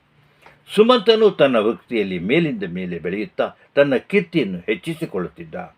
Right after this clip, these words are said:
ಹೆಗ್ಗಡಿಯವರು "ಇದೆಲ್ಲ ನಿಮ್ಮ ಮಗಳ ನಮ್ಮ ಮನೆ ಹೊಸ್ತುಲಿ ತುಳಿದು ಭಾಗ್ಯ" ಎಂದಾಗ ಸೀನುಭಟ್ಟರಿಗೆ ಹಿಡಿಸಲಾರದಷ್ಟು ಹೆಮ್ಮೆಯಾಗುತ್ತಿತ್ತು. ಈ ಮಧ್ಯೆ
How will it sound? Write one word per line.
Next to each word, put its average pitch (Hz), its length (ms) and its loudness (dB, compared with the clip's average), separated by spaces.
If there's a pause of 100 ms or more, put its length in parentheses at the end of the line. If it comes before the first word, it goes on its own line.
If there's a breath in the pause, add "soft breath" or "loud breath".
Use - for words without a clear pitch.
(360 soft breath)
ಹೆಗ್ಗಡಿಯವರು 143 640 0 (160)
"ಇದೆಲ್ಲ 117 460 4 (540 loud breath)
ನಿಮ್ಮ 160 260 4
ಮಗಳ 143 360 4 (1120)
ನಮ್ಮ 139 260 4
ಮನೆ 127 300 2
ಹೊಸ್ತುಲಿ 139 460 0
ತುಳಿದು 92 300 -6
ಭಾಗ್ಯ" 104 440 2 (100)
ಎಂದಾಗ 92 480 -2 (440)
ಸೀನುಭಟ್ಟರಿಗೆ 98 840 -2 (240 soft breath)
ಹಿಡಿಸಲಾರದಷ್ಟು 156 840 0
ಹೆಮ್ಮೆಯಾಗುತ್ತಿತ್ತು. 92 960 -8 (880 soft breath)
ಈ 170 120 6
ಮಧ್ಯೆ 143 400 -2